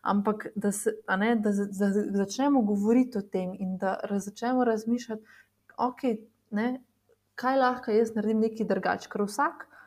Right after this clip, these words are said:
v odnos in v družino, vsak pri-, pride z neko svojo zgodbo, iz različnih okolij smo in vsak način, različne načine komuniciranja imamo.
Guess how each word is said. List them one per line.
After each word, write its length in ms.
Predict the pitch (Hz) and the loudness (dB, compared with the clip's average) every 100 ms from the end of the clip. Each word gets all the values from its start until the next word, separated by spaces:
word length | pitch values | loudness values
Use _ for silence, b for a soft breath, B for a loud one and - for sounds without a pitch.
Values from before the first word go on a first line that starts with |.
| B | B
v 200 | 196 220 | -2 4
odnos 500 | 254 214 185 190 - | 4 4 2 2 -2
in 180 | 226 233 | 0 2
v 80 | |
družino, 420 | 233 226 214 220 208 | 2 0 0 0 0
vsak 340 | 233 262 - | 0 -2 -4
pri-, 260 | - 214 214 | -6 -6 -6
pride 300 | 214 247 233 | -2 0 4
z 120 | 208 220 | 2 2
neko 200 | 233 208 | -2 -6
svojo 440 | - 214 220 214 | -2 2 4 4
zgodbo, 600 | 202 185 196 190 180 185 196 | 0 0 2 2 0 0 -2
iz 180 | 208 202 | -6 -4
različnih 540 | 190 233 247 226 208 | -2 -2 -2 -2 -2
okolij 440 | 220 214 196 196 185 | -4 -2 0 0 -2
smo 320 | - 208 185 B B B B | -6 -6 -8 B B B B
in 160 | 202 202 - | -2 -2 -6
vsak 320 | - - 262 262 - - | -8 -2 -2 -4 -16 -6
način, 500 | 208 214 220 - 262 233 | -2 0 0 2 4 4
različne 440 | 220 226 254 240 | 2 2 2 0
načine 240 | 220 233 220 | 0 0 -2
komuniciranja 800 | 214 208 208 208 220 196 185 185 | 0 2 2 0 0 0 -2 -6
imamo. 380 | 185 185 185 | -4 -4 -4